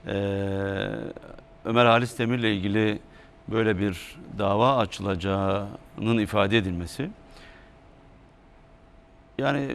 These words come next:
ben hakikaten şok geçirdim. Yani bir türlü, e, kabullenemedim. Hatta şaka gibi falan da geldi. E, yani sizin anlatımınızdan da gördüğüm kadarıyla böyle bir davanın açılıp açılmayacağı da henüz daha kesinlik, e,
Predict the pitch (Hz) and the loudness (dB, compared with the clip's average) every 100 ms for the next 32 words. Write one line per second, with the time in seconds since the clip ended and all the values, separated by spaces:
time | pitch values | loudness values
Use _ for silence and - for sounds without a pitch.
0 | 139 143 147 156 139 160 - 151 107 90 | 0 2 2 2 0 0 0 0 0 -4
1 | 87 87 92 98 98 - 101 120 117 - | -6 -2 0 2 0 -2 -4 0 0 0
2 | - - - 110 117 123 117 92 95 156 | -6 -6 0 2 4 4 4 0 -2 -6
3 | - - - - 113 - 104 123 127 117 | -10 -20 -20 -10 -6 -2 0 2 4 2
4 | 107 104 117 113 92 85 82 90 139 - | 2 2 4 4 2 -4 -4 -4 -6 -6
5 | - - - - - - - 107 104 104 | -20 -20 -20 -20 -20 -8 -2 0 2 2
6 | 104 - - - - 110 101 107 117 123 | 2 0 -2 -2 2 2 2 0 2 4
7 | 113 110 113 110 101 120 117 107 101 98 | 4 4 2 0 2 2 2 2 0 0
8 | 107 104 113 101 107 113 120 98 135 - | 0 2 0 0 2 2 2 0 -4 -10
9 | - - - - 107 120 113 107 113 110 | -20 -20 -20 -4 2 2 2 2 4 6
10 | 110 113 113 - 104 104 113 - 107 131 | 4 4 2 0 -2 -2 -2 -2 -2 0
11 | 107 92 104 113 104 95 101 120 139 - | 0 2 2 2 2 2 2 2 -2 -12
12 | - - - 113 98 120 117 - - 101 | -20 -20 -4 -2 2 2 0 -4 -2 2
13 | 98 95 | 2 0